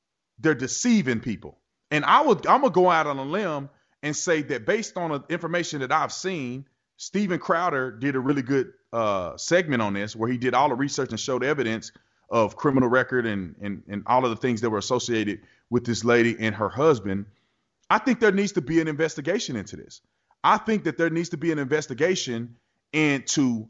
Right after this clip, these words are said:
how do you take fish tank cleaner, which you know must have a pungent smell or taste,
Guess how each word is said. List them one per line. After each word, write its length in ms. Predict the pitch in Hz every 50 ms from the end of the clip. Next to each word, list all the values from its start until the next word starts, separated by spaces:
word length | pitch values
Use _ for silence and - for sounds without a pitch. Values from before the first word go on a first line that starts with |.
| _ _ _
how 380 | - - 147 180 202 214 226
do 280 | 202 151 170 170 160 151
you 260 | 135 127 143 135 113
take 440 | - - 196 175 160 147 143 _ -
fish 380 | - _ _ 196 226 226 - -
tank 300 | - 214 202 185 170 -
cleaner, 560 | - - 196 208 196 135 95 87 90 101 - _ _ _ _ _ _ _ _ _ _ _ _
which 300 | _ 143 196 208 - -
you 100 | 202 196
know 560 | 175 160 160 190 220 226 196 170 156 151 143 -
must 240 | 135 151 165 - -
have 180 | 185 165 147
a 60 | 135 123
pungent 540 | - - 190 196 208 185 151 185 170 -
smell 400 | - - - 170 180 180 180 160 -
or 160 | 151 143 135
taste, 540 | - - - 208 196 175 143 127 - -